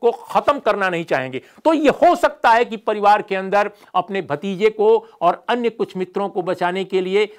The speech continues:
अन्य कुछ शिष्यों को बचाने के लिए उन्होंने एक समझौता कर लिया हो कि अगर इससे सुरक्षा तुमको मिलती है तो चलो ठीक है, पार्टी, अ, में ये सब होता रहता है। और बहुत pragmatic,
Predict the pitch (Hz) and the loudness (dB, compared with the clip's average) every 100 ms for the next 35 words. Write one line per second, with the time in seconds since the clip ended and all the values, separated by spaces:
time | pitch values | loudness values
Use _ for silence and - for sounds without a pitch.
0 | - 220 226 220 196 - - 269 - 320 | -6 -2 -2 -4 -8 -6 -6 -6 0 2
1 | 277 233 202 185 180 185 180 170 165 180 | 2 0 0 0 -2 -4 -4 -4 -2 -2
2 | 185 _ - 190 185 185 180 - 175 185 | -4 _ -12 -6 -4 -4 -6 -10 -8 -2
3 | 208 214 196 165 156 170 160 160 - _ | 0 2 0 0 -8 -4 -2 -2 -4 _
4 | _ 175 196 165 165 185 175 - _ _ | _ -10 -6 -2 0 0 0 -10 _ _
5 | - 170 - 240 190 180 175 - 170 175 | -14 -12 0 0 0 -4 -4 -4 -4 -6
6 | 165 165 156 151 147 151 143 143 _ - | -10 -8 -6 -6 -4 -4 -2 -4 _ -6
7 | 208 214 240 247 254 254 175 185 185 165 | -4 0 0 0 -2 -4 -2 -2 0 0
8 | 165 175 170 165 _ - 160 160 156 147 | 0 -4 -6 -8 _ -6 0 0 -2 -6
9 | 151 151 151 - 147 131 151 160 135 156 | -6 -6 -8 -8 -8 -6 0 0 0 0
10 | 135 135 139 _ _ - 247 226 262 262 | 0 0 -4 _ _ 0 2 2 0 0
11 | - 208 214 262 285 202 | 0 0 2 0 0 -4